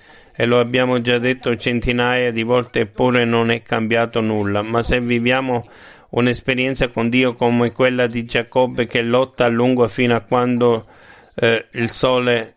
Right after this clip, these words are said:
fino a quando il sole sorge e riceve il colpo all'anca, allora tutto cambia. Allora Giacobbe diventa Israele.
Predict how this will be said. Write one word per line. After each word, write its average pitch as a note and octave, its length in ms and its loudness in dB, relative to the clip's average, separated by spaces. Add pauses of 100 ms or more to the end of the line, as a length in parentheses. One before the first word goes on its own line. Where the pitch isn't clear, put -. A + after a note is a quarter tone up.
fino B2 280 0
a A#2 60 -2
quando B2+ 380 0
il A#2 120 -2
sole B2 380 -2
sorge B2 580 0
e A2+ 60 2
riceve A#2+ 500 -4
il A#2 160 -4
colpo B2 420 0
all'anca, A#2 480 0
allora A#2 340 2
tutto B2+ 520 -2
cambia. A2 460 -2
Allora A2+ 400 2
Giacobbe B2 760 -2 (480)
diventa B2 640 -2
Israele. A2+ 920 -2